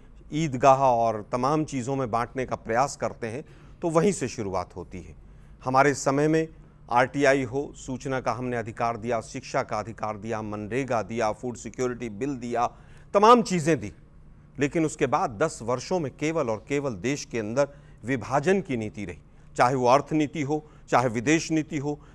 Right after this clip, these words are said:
चाहे सामाजिक नीति हो। आज बीजेपी के ही तमाम लोग कह रहे हैं, एक विधायक, पूर्व विधायक, उन्होंने कहा कि इतना भ्रष्टाचार हमने कभी नहीं देखा।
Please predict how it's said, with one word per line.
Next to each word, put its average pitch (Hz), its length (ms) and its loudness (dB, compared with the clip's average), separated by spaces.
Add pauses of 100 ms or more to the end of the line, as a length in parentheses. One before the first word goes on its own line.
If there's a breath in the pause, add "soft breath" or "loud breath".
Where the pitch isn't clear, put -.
चाहे 135 180 4
सामाजिक 160 560 4
नीति 110 280 -6
हो। - 140 -16 (400 soft breath)
आज 120 180 6
बीजेपी 139 460 -2
के 156 120 0
ही 156 80 0
तमाम 139 340 0
लोग 139 260 -2
कह 127 140 -2
रहे 135 120 0
हैं, 123 300 -2
एक 117 100 -8
विधायक, 120 380 2
पूर्व 127 280 -6
विधायक, 120 400 -2
उन्होंने 117 240 -6
कहा 127 320 6 (580 soft breath)
कि 147 160 2
इतना 156 360 2
भ्रष्टाचार 143 680 4
हमने 127 260 -2
कभी 117 240 0
नहीं 104 180 -6
देखा। 92 360 -14